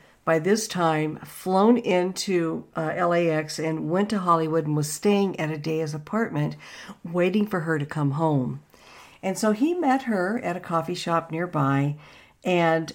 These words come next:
they talked a bit, and then they went over to Adea's apartment, and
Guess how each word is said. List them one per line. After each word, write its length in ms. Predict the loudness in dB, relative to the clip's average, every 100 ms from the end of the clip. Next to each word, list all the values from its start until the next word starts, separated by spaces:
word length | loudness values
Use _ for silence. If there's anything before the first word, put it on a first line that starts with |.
| -6
they 320 | -2 0 0
talked 400 | 4 4 6 0
a 20 |
bit, 420 | -2 0 0 -2
and 160 | -6 -4
then 200 | -2 0
they 100 | -2
went 220 | -2 -2
over 240 | -2 -4
to 260 | -6 -4 -2
Adea's 400 | 0 0 -2 -2
apartment, 800 | -8 -6 -4 -4 0 0 -2 -4 -6
and 340 | -4 -4 -6